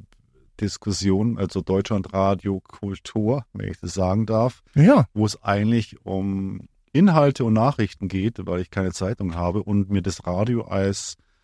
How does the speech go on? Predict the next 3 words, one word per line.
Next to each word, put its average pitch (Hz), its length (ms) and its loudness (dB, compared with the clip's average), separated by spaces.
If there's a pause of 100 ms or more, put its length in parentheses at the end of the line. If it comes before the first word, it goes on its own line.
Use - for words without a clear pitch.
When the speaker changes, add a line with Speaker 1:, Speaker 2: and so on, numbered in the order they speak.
(440)
Speaker 1:
äh, 92 340 0
Nachrichten, 98 920 -2 (100)
ähm, 90 540 -4